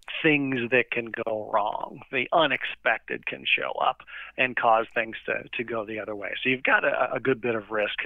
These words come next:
uh, in any kind of equity exposure. Bonds have just had a massive transformation last year.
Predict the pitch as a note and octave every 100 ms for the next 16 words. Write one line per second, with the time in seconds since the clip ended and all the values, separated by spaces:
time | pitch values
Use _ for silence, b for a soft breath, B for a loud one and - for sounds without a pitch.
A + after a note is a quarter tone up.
0 | - A2 - A#2 A2 G#2 - C#3+ C3+ A2+
1 | G#2 G2 G#2+ G#2 G#2+ G#2 - C3+ B2+ A#2
2 | - - _ _ _ _ _ _ D3+ G3
3 | B3 C#3 C3+ - - _ - D3+ D3 F3
4 | A3 F3+ F#3 G3 G#3 G#3+ G#3 F3 D3 -
5 | D3+ C#3+ C3+ - C3+ B2+ B2+ B2 A#2+ A#2+
6 | - - - - -